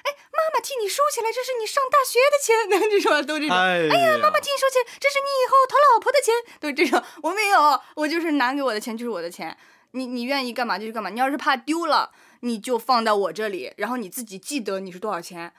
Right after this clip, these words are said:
Speaker 1: 你要拿这个钱干嘛是你的事情。哎呦，我觉得这个真的是，
Speaker 2: 哎。
Speaker 1: 我后来发现这真的是太不容易了。
Speaker 2: 哎，不是，你这种，你，你们这种感觉，你知道给我一种什么样的感觉吗？就是那个英语书上，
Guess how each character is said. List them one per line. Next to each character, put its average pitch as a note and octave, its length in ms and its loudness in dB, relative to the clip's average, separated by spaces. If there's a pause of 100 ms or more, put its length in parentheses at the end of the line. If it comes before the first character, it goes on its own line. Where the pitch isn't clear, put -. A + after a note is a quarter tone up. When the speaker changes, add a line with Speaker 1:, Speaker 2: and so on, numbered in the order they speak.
(220)
Speaker 1:
你 G#3+ 100 -8
要 A3 100 -4
拿 F#3 160 -4
这 G#3+ 100 -8
个 G3+ 60 -6
钱 F3+ 220 -12
干 G#3 120 -6
嘛 E3 200 -8
是 G3 180 -12
你 F3+ 160 -12
的 E3+ 80 -12
事 F3 180 -16
情。 - 160 -18 (540)
哎 D#4+ 60 2
呦， G4 160 4
我 D#4+ 100 2
觉 D#4 80 -2
得 E4+ 100 0
这 E4 120 -4
个 D4 100 0
真 C#4+ 140 0
的 C#4 100 2
是， C4+ 120 0
Speaker 2:
哎。 B3+ 120 2
Speaker 1:
我 B3 100 0
后 A#3+ 140 -2
来 A#3+ 80 0
发 B3 140 -6
现 A#3+ 100 -6
这 B3 100 -4
真 A#3 160 -2
的 A#3+ 60 -2
是 A#3 60 -8
太 D4 180 0
不 A3+ 100 -4
容 A3+ 240 -2
易 C4 120 2
了。 A#3 140 4
Speaker 2:
哎， - 20 4
不 - 60 4
是， - 100 0
你 C3 100 -2
这 F3+ 160 -4
种， C3+ 260 -2
你， A#2+ 160 -4 (140)
你 C#3+ 100 -8
们 C3 200 0
这 G3+ 120 -8
种 E3 200 0
感 F#2+ 240 -6
觉， G2 400 -12
你 A#2 120 -8
知 D3+ 80 -6
道 D3 80 -2
给 C3+ 140 -4
我 C3+ 180 2
一 D3 40 2
种 A#2 160 -4
什 G#2+ 120 -10
么 G2+ 80 -6
样 G#2+ 120 -4
的 G#2+ 80 -8
感 F2 200 -16
觉 E2+ 140 -18
吗？ E2 160 -20
就 B2 80 -10
是 D3+ 120 -10
那 D#3 180 -6
个 B2+ 100 -4
英 D#3+ 240 -6
语 G#2 100 -8
书 C#3+ 300 -8
上， A#2 240 -6